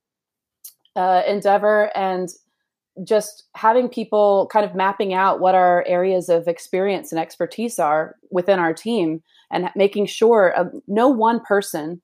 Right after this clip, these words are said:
is responsible for knowing everything about WooCommerce. That's impossible, and it's silly. Um, but all of us as a team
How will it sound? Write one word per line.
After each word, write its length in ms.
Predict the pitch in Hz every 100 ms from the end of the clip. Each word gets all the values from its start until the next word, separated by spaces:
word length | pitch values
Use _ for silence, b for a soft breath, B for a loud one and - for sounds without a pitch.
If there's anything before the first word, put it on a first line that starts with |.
| _ _ _ -
is 180 | 190 185
responsible 560 | 180 202 196 196 185
for 140 | 180 185
knowing 320 | 190 185 180 -
everything 680 | 190 190 180 170 160 165 165
about 260 | 165 156
WooCommerce. 600 | 165 160 156 139 95 170
That's 220 | 180 175
impossible, 640 | 190 170 156 151 165 147 143
and 120 | 151
it's 460 | 151 - - - - _ -
silly. 420 | - 151 151 151 B B B B B
Um, 460 | 196 185 180 170 - 165 151
but 260 | 202 196 - _ _ -
all 240 | 233 262
of 120 | 190
us 360 | 160 156 165 -
as 160 | 170
a 120 | 170 165
team 560 | - 330 190 165 170